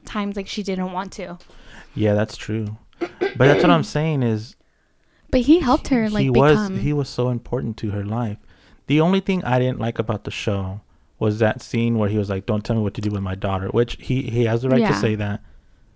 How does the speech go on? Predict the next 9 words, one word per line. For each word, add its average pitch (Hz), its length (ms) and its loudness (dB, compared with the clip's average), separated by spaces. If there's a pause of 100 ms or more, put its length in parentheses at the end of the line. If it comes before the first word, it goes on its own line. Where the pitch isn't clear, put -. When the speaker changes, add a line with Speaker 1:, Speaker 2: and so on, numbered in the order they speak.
(120)
Speaker 2:
But 117 240 0
he 120 100 -2
was 117 120 2
so 113 280 2
blinded 107 420 2
by 98 160 0
her 98 140 -2
talent 101 500 -2
and 101 280 -4